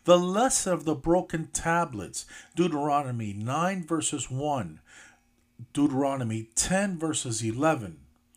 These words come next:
another call to commitment in Deuteronomy ten twelve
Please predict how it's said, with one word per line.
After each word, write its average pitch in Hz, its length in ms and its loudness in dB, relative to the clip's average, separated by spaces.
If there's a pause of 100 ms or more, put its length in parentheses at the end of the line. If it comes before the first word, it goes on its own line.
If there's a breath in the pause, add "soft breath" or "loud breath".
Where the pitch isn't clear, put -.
(420 loud breath)
another 220 460 2
call 139 260 0
to 117 160 -6
commitment 107 680 -6
in 101 180 -8
Deuteronomy 131 840 0
ten 180 380 -4
twelve 156 640 -4